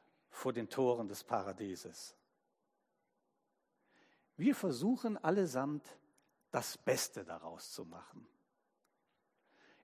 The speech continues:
Im Moment versuchen auch unsere Politiker, das Beste daraus zu machen,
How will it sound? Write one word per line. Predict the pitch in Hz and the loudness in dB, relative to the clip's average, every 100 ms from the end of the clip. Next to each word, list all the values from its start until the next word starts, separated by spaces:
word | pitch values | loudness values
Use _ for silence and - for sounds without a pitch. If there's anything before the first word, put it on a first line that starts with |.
| - | 8
Im | |
Moment | 233 208 233 | 10 12 10
versuchen | - 233 180 226 214 | 10 8 8 6 6
auch | 196 185 | 8 10
unsere | 214 185 190 | 8 8 6
Politiker, | 190 196 190 214 269 - 196 135 - - | 8 8 10 8 6 8 8 6 2 6
das | 165 165 - - | 6 6 0 4
Beste | 156 - - 107 | 4 4 0 2
daraus | 113 110 120 - | 2 4 2 2
zu | 139 | 0
machen, | 127 131 147 | 2 2 0